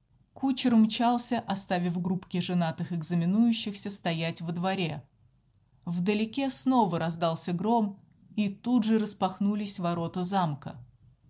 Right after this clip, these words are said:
Из них вышел высокий худой старик в костюме. Его седые волосы были зачёсаны в хвост. Поклонившись присутствующим, он произнёс:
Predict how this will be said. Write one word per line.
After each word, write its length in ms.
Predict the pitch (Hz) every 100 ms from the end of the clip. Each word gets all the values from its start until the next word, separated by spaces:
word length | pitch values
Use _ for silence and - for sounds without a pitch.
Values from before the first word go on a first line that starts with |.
| _ _
Из 240 | 180 170 180
них 320 | 214 233 -
вышел 420 | 185 196 - 180
высокий 600 | 160 170 - 220 220 208
худой 360 | - 185 180 170
старик 460 | - 160 170 175
в 100 | -
костюме. 720 | - 175 - - 208 160 139 - _ _
Его 340 | - 196 180 175
седые 460 | - 185 165 165
волосы 640 | 165 220 240 175 - 147 - _ -
были 360 | 220 240 240
зачёсаны 720 | 226 220 220 202 185 - 202
в 80 | 202
хвост. 640 | - 214 226 165 - - - _ _ _ _ _ _ _ -
Поклонившись 720 | 175 180 180 185 175 - 170
присутствующим, 1000 | - 160 - 226 - - 151 151 - 185
он 160 | 214 220
произнёс: 800 | 226 233 226 220 165 147 -